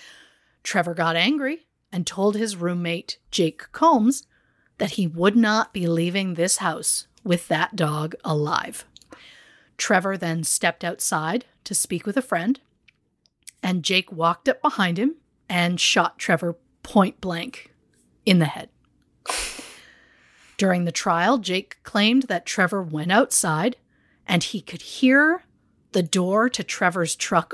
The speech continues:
open and close, and Jake said he got nervous because he knew that Trevor kept his gun in the vehicle.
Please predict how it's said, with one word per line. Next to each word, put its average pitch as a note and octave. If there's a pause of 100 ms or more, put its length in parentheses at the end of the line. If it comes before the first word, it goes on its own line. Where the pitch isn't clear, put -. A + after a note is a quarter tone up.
open F3
and E3
close, G#3 (420)
and E3+
Jake F3+
said F3
he G3
got E3
nervous A#3
because G3
he G3+
knew E3+
that F3
Trevor D#3+
kept -
his D3+
gun D#3
in E3+
the E3+
vehicle. F3+